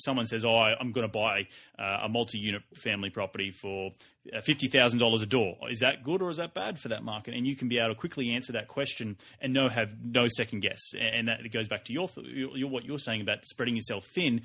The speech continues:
is finding good deals, because there's a lot of stuff on the internet with people flogging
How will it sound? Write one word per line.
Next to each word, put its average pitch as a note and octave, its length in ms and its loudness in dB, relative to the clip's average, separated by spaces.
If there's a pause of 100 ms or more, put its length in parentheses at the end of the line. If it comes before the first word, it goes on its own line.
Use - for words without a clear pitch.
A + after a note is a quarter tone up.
(280)
is G#2+ 200 -8
finding A2+ 340 -2
good G2 180 -8
deals, G2+ 200 -6
because G2 300 -12
there's G#2 160 -6
a A2+ 40 -8
lot A#2+ 240 -2
of F#3 80 -6
stuff - 320 -6
on A#2+ 60 -4
the A2+ 80 -2
internet A2 280 -6
with - 100 -14
people A#2 260 -8
flogging G#2+ 540 -2